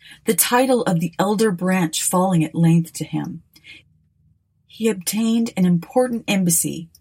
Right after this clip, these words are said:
which served as an excuse for hastening the marriage, in spite of her brother's deranged state,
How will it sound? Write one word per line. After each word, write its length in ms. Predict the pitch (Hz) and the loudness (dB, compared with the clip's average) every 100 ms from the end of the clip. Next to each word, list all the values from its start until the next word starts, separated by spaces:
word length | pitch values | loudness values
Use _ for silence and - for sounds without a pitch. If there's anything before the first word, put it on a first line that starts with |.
| _ _ | _ _
which 260 | 165 165 - | -2 0 0
served 520 | - 415 359 240 220 | 0 0 0 0 -2
as 120 | 233 | -4
an 100 | 240 | -2
excuse 680 | 240 - - 302 262 180 - | -2 -4 -2 0 0 0 -4
for 180 | 208 208 | -6 -8
hastening 680 | - 240 226 - 170 185 202 | -8 -4 -4 -2 -2 -2 -2
the 100 | 214 | -4
marriage, 520 | 208 190 170 175 - _ - - - | -4 0 0 -2 -8 _ -20 -12 -2
in 140 | 220 | 0
spite 560 | - - 262 262 180 - | 2 2 2 2 -2 -4
of 140 | 170 165 | -4 -2
her 160 | 185 | -2
brother's 640 | 165 - 175 165 156 151 - _ | -4 -2 0 2 2 0 -6 _
deranged 640 | 165 160 151 143 143 - - | -2 0 0 -4 -6 -8 -6
state, 520 | - 156 143 - | -2 -2 -4 -12